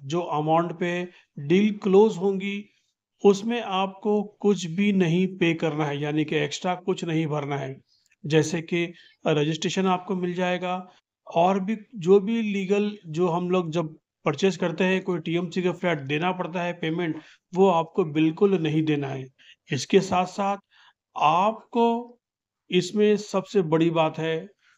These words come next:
फोर व्हीलर कार पार्किंग मिल जाती है, जो कि तकरीबन तीन से चार लाख रुपए की आती है। अगर आप चाहते हैं पार्किंग के साथ लेना,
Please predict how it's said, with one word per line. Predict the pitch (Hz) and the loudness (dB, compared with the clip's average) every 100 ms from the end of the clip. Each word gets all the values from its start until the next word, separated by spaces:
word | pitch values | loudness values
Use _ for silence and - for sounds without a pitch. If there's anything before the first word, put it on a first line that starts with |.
| _ _ - | _ _ -4
फोर | 196 196 208 | 4 6 6
व्हीलर | 190 196 196 196 196 _ _ _ _ _ | 2 -4 -2 -4 -8 _ _ _ _ _
कार | - 156 170 | -2 0 0
पार्किंग | 170 156 151 165 175 170 165 143 | -2 -4 -4 -6 -8 -8 -8 -2
मिल | 160 160 | 0 2
जाती | 156 139 156 | -2 -2 -4
है, | 147 139 135 _ _ _ _ - | -4 -6 -10 _ _ _ _ -2
जो | 165 | 0
कि | 160 | 0
तकरीबन | 156 156 175 180 180 175 180 _ _ _ _ _ - | 0 0 2 2 0 -4 -8 _ _ _ _ _ -4
तीन | 185 190 | 2 2
से | 190 202 | 4 2
चार | 196 185 175 | 2 0 2
लाख | 175 170 | 0 -4
रुपए | 165 165 175 | -6 -8 -8
की | 180 202 262 _ _ _ _ _ _ _ _ - | -4 -6 -6 _ _ _ _ _ _ _ _ 2
आती | 160 156 165 | 2 2 -4
है। | 143 127 - - | -6 -8 -14 -6
अगर | 151 151 | -2 -2
आप | 147 | -2
चाहते | 151 143 - | -2 -2 -2
हैं | 175 185 185 - _ _ | -4 -6 -8 -16 _ _
पार्किंग | - 147 156 196 | 0 0 0 -4
के | 190 | -4
साथ | 185 185 175 | -4 -4 -4
लेना, | 175 180 185 190 | -4 -4 -4 -6